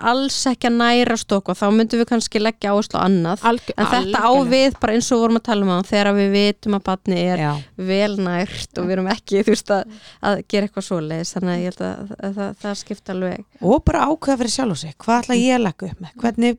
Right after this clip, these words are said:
Speaker 3: borð-, eða svona borðhald eða kvöldmatatíma eða hádegismat
Speaker 1: Mhm,
Speaker 3: eða
Speaker 1: mhm.
Speaker 3: morgunmat eða hvað
Speaker 1: Já.
Speaker 3: vil ég hafa?“
Speaker 1: Mhm.
Speaker 3: Og
Speaker 2: Og hva-
Speaker 3: taka það í skrefum.
Speaker 2: Já,
Speaker 1: Mhm.
Speaker 2: og líka muna, þú veist, alltaf raunhafa væntingarnar,
Speaker 1: Já.
Speaker 2: þær verður svo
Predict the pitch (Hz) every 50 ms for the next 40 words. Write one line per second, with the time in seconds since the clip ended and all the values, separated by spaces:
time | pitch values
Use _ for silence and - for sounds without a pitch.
0 | _ - 233 226 240 247 277 - - 208 208 208 - 214 214 214 - - 220 240
1 | 240 220 180 - 202 196 226 240 _ - 208 202 202 - - 214 214 226 - -
2 | 208 202 - 214 202 196 214 - - - 214 202 202 202 196 208 208 196 196 202
3 | 202 - 220 226 196 214 190 202 175 185 180 196 202 196 190 196 196 202 190 165
4 | 190 190 175 170 - - 190 185 _ - 175 160 160 - - 208 208 202 190 196
5 | 214 _ - - 185 208 220 247 247 240 233 226 226 233 220 - - - 220 214
6 | 190 175 - - - - 214 208 190 - 185 180 202 - _ _ _ - - -
7 | 208 220 - 208 214 214 240 277 - 262 220 - 208 190 190 196 - - - 208
8 | 202 214 214 208 208 240 220 - - 220 208 208 196 180 170 190 - 226 233 226
9 | 233 247 269 - - - 202 208 220 226 233 220 185 175 180 185 208 233 202 185
10 | 202 - - 185 190 - - 175 180 196 - 208 190 196 196 202 202 190 185 180
11 | 190 185 - - 185 180 175 165 214 202 180 - 185 180 180 180 180 - 196